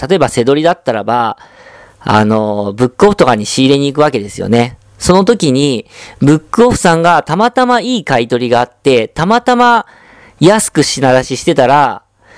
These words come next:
素人の人でもごっそり抜けるわけですよ。これは逆に、どんなに熟練のセドラーでも、ブックオフさんが全く品出しをしない、カスしか出さないっていう時であれば、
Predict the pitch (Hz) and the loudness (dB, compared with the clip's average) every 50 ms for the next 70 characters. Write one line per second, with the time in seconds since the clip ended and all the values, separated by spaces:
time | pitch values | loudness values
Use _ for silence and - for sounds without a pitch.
0 | - - - _ - - - 165 156 170 175 175 - 143 123 117 113 104 87 80 | -20 -20 -16 _ -6 -2 0 2 4 4 2 2 2 0 0 0 -2 -2 -4 -6
1 | - - - 160 147 147 147 170 202 202 160 113 - _ _ _ _ _ _ - | -10 -2 0 2 2 2 0 0 0 0 0 -2 -4 _ _ _ _ _ _ -10
2 | 107 110 - 190 - - 160 131 113 110 101 110 101 101 104 101 98 - - 104 | -4 -2 0 0 0 0 0 0 0 0 0 -2 -2 -2 -6 -8 -10 -8 -8 -8
3 | - 127 - _ _ - - - 180 185 175 165 151 156 156 156 - 190 196 214 | -8 -8 -12 _ _ -16 -2 0 2 2 4 2 2 2 0 2 0 0 2 2
4 | 233 214 143 - - _ _ _ _ _ _ _ _ _ _ _ - - _ _ | 2 0 -2 -4 -8 _ _ _ _ _ _ _ _ _ _ _ -20 -20 _ _
5 | _ - - - - - - - 151 151 196 220 247 254 254 240 220 202 202 226 | _ -20 -20 -20 -20 -20 -6 -2 2 2 4 4 4 4 2 2 2 0 0 -2
6 | 240 233 185 127 - _ - - - - - - - - - - 131 131 139 131 | -2 -2 -4 -6 -8 _ -20 -20 -20 -20 -20 -20 -20 -20 -8 -4 0 0 0 2
7 | - 151 143 143 143 143 139 139 131 - 143 127 123 127 131 131 127 123 123 127 | 4 4 4 4 4 2 2 0 -2 -2 -2 -2 0 0 0 0 -2 -4 -6 -8
8 | 127 143 180 196 180 135 87 - _ _ _ _ _ _ _ _ _ _ _ _ | -6 -4 -4 -2 -2 -4 -6 -10 _ _ _ _ _ _ _ _ _ _ _ _
9 | _ _ _ _ _ _ _ _ _ _ _ _ _ - _ _ _ _ _ _ | _ _ _ _ _ _ _ _ _ _ _ _ _ -20 _ _ _ _ _ _
10 | _ _ _ - 117 117 135 127 - - - 233 240 202 - 170 135 117 107 107 | _ _ _ -2 0 0 0 0 0 0 0 2 2 2 0 0 0 0 0 0
11 | 110 123 151 - - _ _ 247 240 247 240 - 233 226 226 220 214 208 - 214 | 0 0 0 -2 -4 _ _ -2 -2 0 -2 0 0 0 2 0 0 0 0 -2
12 | 208 - - 190 185 185 170 143 - - 220 240 - - - - - 151 135 131 | -2 -2 -2 -2 0 0 0 0 -2 -2 -2 -2 -2 -2 -4 -2 0 0 0 0
13 | 123 123 143 139 127 120 - _ - 117 123 - 180 180 - 147 135 - - 190 | -2 -2 -4 -4 -6 -6 -10 _ -6 -6 -2 -2 -2 -2 0 0 -2 0 0 0
14 | 233 240 226 196 240 247 220 160 | 2 2 2 2 2 0 0 0